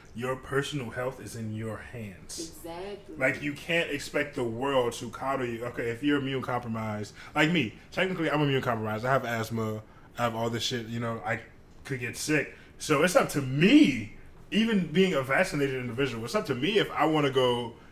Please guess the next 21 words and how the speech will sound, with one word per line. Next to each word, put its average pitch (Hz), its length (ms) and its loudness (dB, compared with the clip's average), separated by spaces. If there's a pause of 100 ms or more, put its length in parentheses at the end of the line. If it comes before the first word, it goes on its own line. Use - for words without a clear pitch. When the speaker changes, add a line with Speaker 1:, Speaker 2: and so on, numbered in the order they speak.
(100)
Speaker 1:
into 131 240 -2
a - 20 0
fucking 120 260 -4
crowd 117 220 -2
of 101 60 -10
people. 107 420 -6 (280)
Like, 123 240 -2
nobody 185 560 4
Speaker 2:
With 180 60 4
your 143 60 4
Speaker 1:
is 147 60 2
Speaker 2:
fucking 139 140 0
Speaker 1:
making 165 340 6
me 156 100 10
Speaker 2:
mask 139 120 4
Speaker 1:
do 135 200 8
it. 143 100 8
Speaker 2:
on. 127 60 -4
Speaker 1:
Nobody, 147 320 2
right. 190 400 8 (240)
So, 160 600 4